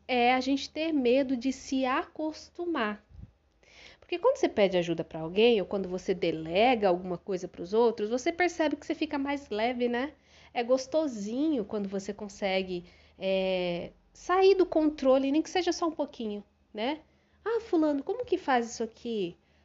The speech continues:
Ah, fulano, é, você poderia me ajudar aqui? Porque eu não, acho que eu não vou conseguir fazer sozinho." Olha que delícia, olha que leveza. Vai dizer que você não sente essa leveza,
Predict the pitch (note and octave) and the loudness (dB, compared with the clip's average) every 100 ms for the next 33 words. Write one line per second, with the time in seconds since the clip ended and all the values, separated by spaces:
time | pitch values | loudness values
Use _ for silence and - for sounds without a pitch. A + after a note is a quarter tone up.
0 | _ - A4+ - D#4 C#4 B3+ A#3+ D#4 D#4 | _ -14 -14 -4 2 4 4 0 -2 0
1 | - G4+ B4+ D4+ C4 A#3 F#3 F#3+ F3+ F#3 | -2 2 4 6 6 6 4 2 4 4
2 | F3 - C#4+ C4 C4+ D4+ D#4 E4+ E4+ - | 4 -2 0 0 0 -4 -4 -2 -6 -4
3 | F4 D#4 E4 E4+ E4+ C#4+ D#4 D4+ D4 D4 | -2 0 0 -2 -2 0 0 0 0 -2
4 | - E4 C4+ C4+ C#4 C4+ - - - F#4 | 0 0 0 0 0 0 -6 -16 4 6
5 | G#4+ D4 A3+ G#3+ F#3+ F3 - F3+ F3 _ | 6 4 4 2 -2 -10 -16 -16 -16 _
6 | _ _ - E4 F#4+ C#4+ B3 G#3 G3+ F#3+ | _ _ -4 -2 0 2 2 2 2 2
7 | F3+ F3+ F#3 F#3 - _ _ _ _ _ | 2 -2 -4 -4 -12 _ _ _ _ _
8 | _ D4 D#4+ F#4+ F#4+ E4 E4 - A#3+ G3 | _ 2 6 6 6 4 2 -2 0 0
9 | - F#3 G#3 G3+ F#3 F3+ E3+ - F3 | -4 -6 -4 -2 -2 -2 -2 -4 -8